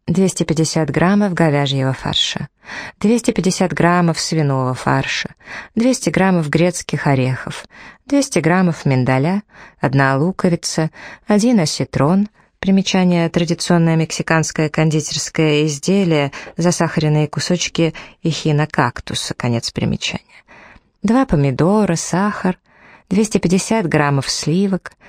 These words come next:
двести пятьдесят граммов овечьего сыра, двести пятьдесят граммов моле, тмин, куриный бульон, кукурузные тортильи, растительное масло.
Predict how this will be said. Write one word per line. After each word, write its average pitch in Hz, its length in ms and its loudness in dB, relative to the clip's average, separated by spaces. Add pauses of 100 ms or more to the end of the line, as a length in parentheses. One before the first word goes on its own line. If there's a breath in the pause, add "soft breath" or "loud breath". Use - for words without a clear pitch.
(240 loud breath)
двести 185 240 0
пятьдесят 175 580 0
граммов 180 460 2
овечьего 135 520 0
сыра, 175 540 -2 (1160 loud breath)
двести 208 300 2
пятьдесят 185 520 2
граммов 185 540 2
моле, 143 580 2
тмин, 165 440 4
куриный 135 460 2
бульон, 139 600 2
кукурузные 135 720 0
тортильи, 170 800 -2 (200 soft breath)
растительное 175 760 0
масло. - 420 -10